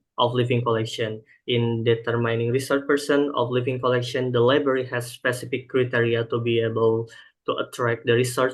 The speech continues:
person that are following the needs of the library, which include,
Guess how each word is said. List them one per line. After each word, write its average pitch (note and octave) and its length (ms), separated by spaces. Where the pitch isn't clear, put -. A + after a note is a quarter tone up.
person C#3+ 640
that A#2 280
are A#2 220
following A#2+ 640
the A#2+ 120
needs B2 840
of - 200
the A#2 80
library, A#2+ 680
which A#2+ 420
include, A#2+ 680